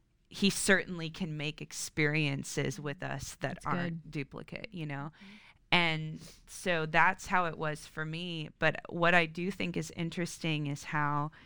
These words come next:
Speaker 1: he does look at the heart, because if you were to look at me at the time, I mean, truly, I, I,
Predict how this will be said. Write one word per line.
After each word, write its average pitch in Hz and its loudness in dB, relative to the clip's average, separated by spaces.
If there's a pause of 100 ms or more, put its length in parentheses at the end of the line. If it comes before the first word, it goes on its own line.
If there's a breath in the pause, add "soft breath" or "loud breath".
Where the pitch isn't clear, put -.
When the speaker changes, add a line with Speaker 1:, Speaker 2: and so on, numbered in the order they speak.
(1500 soft breath)
Speaker 1:
he 185 -2
does 170 2
look 160 0
at 160 -2
the 156 2
heart, 139 4 (300)
because 170 2
if 165 0
you 180 6
were 233 8
to 185 6
look 160 4
at - 0
me 180 0
at 180 -4
the 170 2
time, 175 2 (1120 soft breath)
I 175 8
mean, 170 2
truly, 165 4
I, - 8 (460)
I, - -2